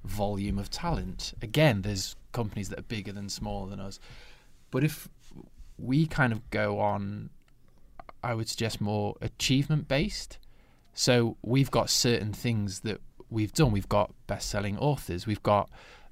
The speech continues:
a number one record in the U K. We've got the, I kind of, we've, we've had talent on every major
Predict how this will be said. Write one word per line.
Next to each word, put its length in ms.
a 80
number 220
one 480
record 400
in 80
the 80
U 80
K. 340
We've 300
got 300
the, 360
I 60
kind 220
of, 120
we've, 280
we've 160
had 220
talent 400
on 400
every 260
major 340